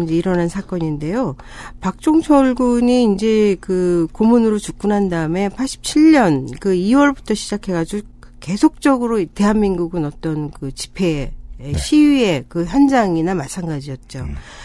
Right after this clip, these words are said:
Speaker 1: 그런 일련의 과정 속에서 사일삼 호원 조치도 나왔고, 그다음에
Speaker 2: 네.
Speaker 1: 오일팔 민주항쟁 그 추모 미사도 있었고, 그다음에 박종철 군이 고문 조작이 은폐됐다라는 그런 사실들이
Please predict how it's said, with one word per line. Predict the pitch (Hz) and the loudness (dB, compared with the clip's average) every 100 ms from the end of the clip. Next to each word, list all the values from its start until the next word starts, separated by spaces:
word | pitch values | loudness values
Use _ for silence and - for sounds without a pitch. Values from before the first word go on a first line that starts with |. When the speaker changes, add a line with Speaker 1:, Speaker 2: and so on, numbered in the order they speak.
| - - | -20 -8
Speaker 1:
그런 | 254 294 254 | 2 4 4
일련의 | 214 285 311 302 | 4 4 2 2
과정 | 165 170 220 | -2 -2 -4
속에서 | 240 220 202 202 226 247 | -4 -4 -6 -4 -4 -6
사일삼 | - 185 185 208 190 | -4 -4 -4 -2 -2
호원 | 202 202 | 0 -2
조치도 | 175 170 - 165 | -4 -8 -10 -8
나왔고, | 160 147 143 139 - 135 135 - | -6 -6 -8 -12 -12 -10 -12 -18
그다음에 | 175 190 185 | -10 -6 -4
Speaker 2:
네. | 202 | 0
Speaker 1:
오일팔 | 170 202 208 226 202 196 - - - | 2 2 0 -2 -2 -2 -8 -20 -10
민주항쟁 | 190 214 214 220 185 175 170 196 208 202 | -4 -2 0 -2 -2 -4 -4 -2 -2 -4
그 | - 170 170 160 151 | -6 -4 -2 -4 -6
추모 | - 285 | -4 -2
미사도 | 214 165 170 143 135 160 | -2 -4 -6 -8 -6 -6
있었고, | 156 - 175 - 143 131 - - - - - | -6 -6 -8 -8 -12 -12 -14 -20 -20 -20 -10
그다음에 | 190 220 208 220 226 | -2 0 0 0 -2
박종철 | 202 196 240 214 226 196 175 | -6 -4 -4 -2 -2 -2 -2
군이 | 196 202 202 | 0 0 0
고문 | 196 190 196 190 180 170 160 147 139 - - 156 | 0 0 2 2 0 0 -2 -4 -8 -14 -14 -8
조작이 | 196 190 185 190 | -4 -4 -2 0
은폐됐다라는 | 220 247 208 185 190 180 170 | 0 0 0 -2 -2 -2 -4
그런 | 180 190 196 | -4 -4 -4
사실들이 | 220 - 240 208 196 226 | -6 -4 -6 -4 -4 -4